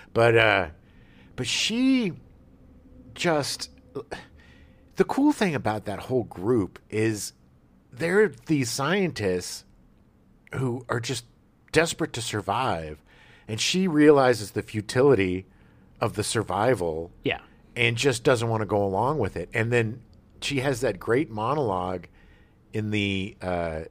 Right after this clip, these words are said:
Speaker 1: radio station, which I believe, didn't she
Speaker 2: She,
Speaker 1: improvise
Speaker 2: she
Speaker 1: it?
Speaker 2: improvised most of it.
Speaker 1: Yeah.
Speaker 2: Yeah. Yeah.
Speaker 1: Just goes to show.
Speaker 2: Just more of Tom Eberhard being like, "Yes, if you feel it, do it." And, and she's such a great actor. Like, it's, yeah.
Speaker 1: Well, he trusts the people he's collaborating with.
Speaker 2: Yeah.
Speaker 1: You know, he's a collaborator,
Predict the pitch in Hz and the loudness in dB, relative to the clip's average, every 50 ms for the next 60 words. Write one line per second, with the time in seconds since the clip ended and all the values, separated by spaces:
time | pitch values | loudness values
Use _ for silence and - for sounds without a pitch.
0 | - _ _ _ _ _ _ - 104 127 196 247 220 131 - - 107 101 - 113 | -16 _ _ _ _ _ _ 2 4 4 6 6 6 4 4 0 -2 -2 -2 -2
1 | 107 120 120 143 131 117 117 120 127 196 254 285 269 - - - 175 214 - - | -2 -2 -2 -4 -6 -6 -6 -6 -4 -2 -4 -4 -4 -6 -6 -4 -4 -4 -2 -2
2 | - 269 220 202 - - 143 - 294 302 294 - - 180 165 - 143 139 113 92 | -2 0 0 2 2 2 2 2 0 0 2 4 4 4 4 4 2 0 -2 -2
3 | - 92 92 90 - - 76 76 - 151 214 262 277 240 101 73 - - - 82 | -4 -8 -10 -10 -10 -12 -12 -4 2 4 4 4 4 2 -2 -4 -8 -14 -14 -14
4 | 76 76 73 - _ _ _ - _ _ _ _ _ _ - 156 151 185 - 104 | -14 -14 -14 -18 _ _ _ -20 _ _ _ _ _ _ -8 -8 -6 -2 0 0
5 | 113 123 117 - 123 - 208 240 233 196 - _ - 156 170 165 147 175 175 180 | 0 0 -2 -8 -10 -8 -8 -8 -8 -10 -12 _ -6 -4 -4 0 2 4 6 6
6 | 165 151 139 117 107 - - 143 120 104 82 92 98 95 98 98 90 87 80 - | 6 6 6 4 2 0 -2 -2 -2 -2 -4 -4 -4 -4 -2 -4 -6 -6 -8 -8
7 | - - 101 90 92 90 85 87 87 82 - 110 120 156 160 - - - - - | -10 -8 -8 -8 -8 -8 -8 -8 -8 -10 -8 -4 -2 -2 -2 -2 -4 -8 -10 -12
8 | - - 120 117 - 131 117 - - 135 147 151 131 - - - 160 160 123 90 | -12 -14 -14 -12 -10 -10 -10 -6 -4 -4 -2 -2 -2 -4 -6 -6 -4 -4 -4 -4
9 | 78 71 - - - 123 135 147 170 170 160 - - - 196 - - - 180 - | -6 -10 -14 -12 -10 -6 -2 0 0 0 0 -2 -4 -4 -6 -8 -8 -10 -10 -10
10 | - - - 80 78 80 80 80 - 95 82 78 80 69 53 71 95 98 87 - | -12 -12 -12 -12 -10 -10 -10 -10 -10 -12 -12 -12 -12 -14 -14 -14 -14 -12 -12 -12
11 | 110 98 - - - - - - - - 50 - - - - - 226 202 226 269 | -14 -14 -14 -14 -16 -16 -16 -16 -16 -16 -16 -18 -18 -14 -4 -2 0 2 2 2
12 | 269 - - - - - - - - - - - - - - - - - - 113 | 2 0 -4 -6 -6 -4 -4 -2 -2 -4 -6 -6 -6 -6 -6 -8 -8 -10 -10 -8
13 | - 135 127 - 113 113 110 98 - - 85 87 85 82 80 76 76 73 69 67 | -8 -8 -6 -2 -2 -2 -2 -2 -4 -6 -6 -4 -4 -4 -6 -6 -8 -10 -10 -14
14 | - - 62 60 - - 156 135 - - 85 90 101 127 151 156 165 - - 113 | -18 -18 -18 -18 -6 -2 -2 -2 -2 -2 -4 -2 0 0 0 0 0 -2 -2 0
15 | 123 110 98 101 101 92 98 85 78 73 64 - - - | 0 2 4 4 2 2 2 0 -2 -4 -8 -12 -16 -16